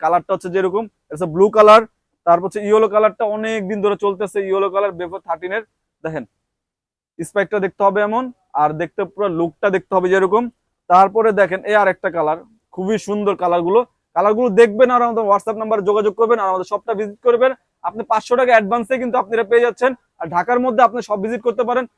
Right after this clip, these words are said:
আমাদের শপ লোকেশন ঢাকা গুলিস্তান সমবায় টুইন্টার মার্কেটে পাঁচতলায়। তারপর recently এমবাপ্পে কিন্তু আপনাদের এটা ওদের, আহ, এ-, এমবাপ্পে এটা পরে খেলতেছে, just আপনি দেখবেন ভেপো থার্টিন এর এলিট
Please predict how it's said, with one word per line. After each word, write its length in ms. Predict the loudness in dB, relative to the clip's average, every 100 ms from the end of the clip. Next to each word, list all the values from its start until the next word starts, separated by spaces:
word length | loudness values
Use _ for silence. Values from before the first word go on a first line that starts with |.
| _
আমাদের 180 | -4 -2 2
শপ 120 | 2 2
লোকেশন 300 | 0 2 0 0 _ -6
ঢাকা 200 | -2 0 2
গুলিস্তান 320 | 2 2 -2 -2
সমবায় 260 | -2 -2 -2
টুইন্টার 280 | -2 -2 -2
মার্কেটে 280 | -2 -2 -4 _ _ 0
পাঁচতলায়। 440 | 2 2 2 0 _ _ _ 4
তারপর 260 | 4 6 2 0 -6
recently 480 | -4 0 0 2 0 -2 -4
এমবাপ্পে 360 | 2 2 2 0
কিন্তু 220 | -2 -4 -4 -4
আপনাদের 320 | -6 -8 -6 -6 -4
এটা 140 | 0 0
ওদের, 180 | 0 -6 _ _ _ -2
আহ, 200 | 0 0 _ _ _ _ _ _ -10
এ-, 200 | -8 -6
এমবাপ্পে 260 | 0 0 2
এটা 100 | 0 0
পরে 120 | -2 -2
খেলতেছে, 300 | -4 -4 -4 -2
just 180 | -4 -6
আপনি 120 | -8 -8
দেখবেন 200 | -6 -6
ভেপো 160 | -6 -10 -8
থার্টিন 240 | -8 -4 -4
এর 60 | -4 _ _ _
এলিট 220 | -2 -2